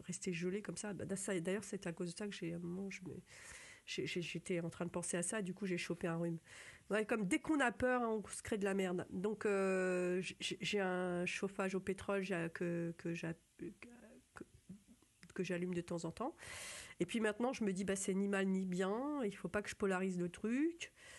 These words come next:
Euh, par contre, je sais que j'ai pas besoin du chauffage, quoi. Donc, de, de plus en plus, euh, souvent, bah, je l'utilise pas. Et ça m'a fait au moins comprendre ça.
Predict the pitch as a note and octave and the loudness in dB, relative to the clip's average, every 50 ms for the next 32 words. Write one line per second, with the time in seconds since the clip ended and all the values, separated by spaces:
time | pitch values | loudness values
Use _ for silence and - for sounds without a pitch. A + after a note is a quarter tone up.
0 | - - - _ - - F#3+ F#3+ F#3 F3+ F3+ F#3 F#3 F3+ F#3 F3+ F3+ F3+ F3+ F#3 | -20 -20 -20 _ -2 2 4 4 4 4 4 4 2 2 2 2 2 2 2 0
1 | F#3 F3+ E3 F3 - F#3+ F#3 - C#4 D4+ C#4 G3 G#3 G3+ - - C4+ B3 - B3+ | 0 0 0 0 0 -2 -2 0 2 2 2 2 2 0 2 0 -2 0 0 0
2 | B3 B3+ A#3+ - G3 F#3+ - G3+ G3+ G3 - - - _ _ _ _ - - G#3+ | 0 0 0 0 0 0 0 0 -2 -2 -4 -18 -20 _ _ _ _ -2 0 0
3 | G3+ A3 B3+ C4 B3+ A3 G#3 - - A#3+ A#3+ - C4 B3+ B3+ B3 - - - G3 | 2 2 2 2 2 0 -2 -2 -2 -2 -2 0 0 0 0 -2 -4 -4 -2 0
4 | F#3 F3+ F3+ F3+ E3 F#3 F#3+ F#3+ - F#3 F#3 E3 E3+ F3 F3 E3+ E3 F3 F3 - | 0 2 0 0 -2 -2 -4 -2 -2 -2 -2 0 0 0 0 0 -2 -4 -6 -6
5 | _ - - D4 C4 B3 B3+ B3 B3 - B3+ A#3+ A#3+ A#3+ - - - G3 F#3 F#3 | _ -4 -2 0 2 2 2 0 0 -2 -4 -2 -2 -4 -6 -4 -2 0 0 0
6 | F3 - - G3+ F#3 G3+ A3+ C4+ D4 B3+ G3 F3+ F3+ F3+ F3+ F3 E3 F3 F3+ F3 | -2 -4 -4 -2 0 0 0 2 2 2 2 2 2 2 0 0 0 -2 -4 -4
7 | - F#3+ F3+ F3+ - - - D#3+ D3+ D#3+ F3+ G3 F#3+ E3+ C#3+ D#3 D#3 D3+ D3 D3 | -2 -2 -2 -2 -2 -2 -4 -2 -2 -2 -2 -2 -2 -2 -2 -2 -2 0 0 -2
8 | D3 D3 D3 D#3 - _ _ _ _ _ _ _ _ _ _ _ _ _ _ _ | -2 -2 -4 -6 -10 _ _ _ _ _ _ _ _ _ _ _ _ _ _ _
9 | _ _ - - - - - G3 F#3 F#3 - - F#3+ F#3 F#3 F#3+ G3 F#3+ - G3 | _ _ -18 -12 -6 -4 -4 -2 -2 -2 0 0 0 2 4 2 2 2 0 -4
10 | F#3+ - - F#3 F3 - - G3+ F#3+ G3 | -2 -2 -2 -2 0 0 -2 -2 -2 -4